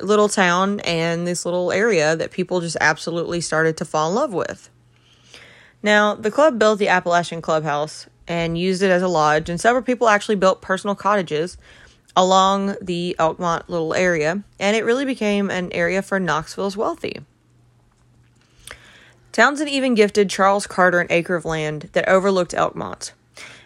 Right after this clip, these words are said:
and he had told Carter that he could have it as long as Carter actually built on it within one year.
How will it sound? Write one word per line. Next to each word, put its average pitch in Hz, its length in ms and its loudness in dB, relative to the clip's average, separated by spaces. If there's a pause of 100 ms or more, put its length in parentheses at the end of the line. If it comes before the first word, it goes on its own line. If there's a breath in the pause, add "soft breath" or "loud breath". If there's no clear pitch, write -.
and 180 100 -2
he 240 140 2
had 294 80 -2
told 247 340 2
Carter 190 280 2
that 170 120 -2
he 196 140 -2
could 208 100 0
have 170 220 2
it 160 60 0
as 160 120 -4
long 190 300 4
as 226 100 -2
Carter 175 300 2
actually 170 340 -2
built 160 260 0
on 165 80 -2
it 160 120 -4
within 156 300 -4
one 151 180 -2
year. 143 260 -8